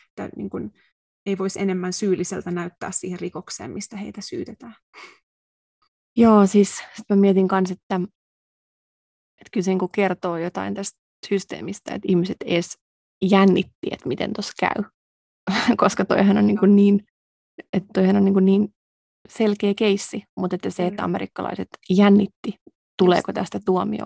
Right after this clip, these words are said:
Speaker 2: kertoo kaiken siitä, miten, miten,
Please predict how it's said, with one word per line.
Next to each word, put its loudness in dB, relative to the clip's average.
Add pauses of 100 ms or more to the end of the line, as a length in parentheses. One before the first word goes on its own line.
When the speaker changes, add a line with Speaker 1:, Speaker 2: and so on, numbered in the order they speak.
Speaker 2:
kertoo -6
kaiken -6
siitä, -10
miten, 0 (1080)
miten, 6